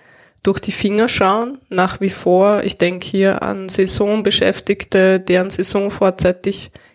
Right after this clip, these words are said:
geendet ist, oder eben an die vielen Corona-Arbeitslosen,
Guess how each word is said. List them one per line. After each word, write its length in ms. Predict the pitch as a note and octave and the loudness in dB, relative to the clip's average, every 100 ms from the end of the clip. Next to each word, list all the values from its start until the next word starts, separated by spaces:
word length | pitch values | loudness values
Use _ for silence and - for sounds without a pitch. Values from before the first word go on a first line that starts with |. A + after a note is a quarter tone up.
| - | -2
geendet 520 | - F#3 G3+ G3+ G3 | 0 2 2 0 2
ist, 260 | G#3 - | 0 0
oder 260 | - F3+ F#3+ | -2 0 2
eben 320 | - G3+ G3+ | 2 0 0
an 140 | G3 G3 | -2 -2
die 80 | |
vielen 340 | G3 G3+ G3+ G3+ | -2 -2 -2 0
Corona-Arbeitslosen, 1300 | G3+ F#3+ G3 G#3+ - F#3+ F#3 - F#3+ F#3 F#3 G3 | 0 0 2 2 2 2 0 -2 0 0 0 -6